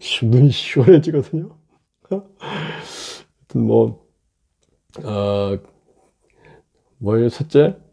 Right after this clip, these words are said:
아, 그 우리, 예, 호흡 있는 자마다 하나님을 찬양할지어다 했는데, <laughs> 그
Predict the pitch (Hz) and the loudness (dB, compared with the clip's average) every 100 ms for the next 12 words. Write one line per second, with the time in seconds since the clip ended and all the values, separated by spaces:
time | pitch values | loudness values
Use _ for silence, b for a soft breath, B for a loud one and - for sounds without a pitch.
0 | _ - 85 78 82 - _ _ _ _ | _ -12 -12 -12 -16 -20 _ _ _ _
1 | _ _ _ 95 104 151 127 98 92 92 | _ _ _ -8 -4 -4 -4 -4 -2 0
2 | 143 135 123 98 87 90 92 _ _ _ | -2 -4 -6 -10 -10 -12 -16 _ _ _
3 | - 180 226 220 202 156 123 110 101 101 | 4 8 8 6 2 2 -2 -10 -14 -18
4 | - - 104 98 101 - 147 151 - 175 | -18 -14 -10 -8 -4 2 2 2 -4 -8
5 | - - 143 135 - 151 170 220 _ _ | -6 -6 -6 -6 -6 -4 -4 -6 _ _
6 | - 202 - - 151 139 | -6 -6 -8 -6 0 0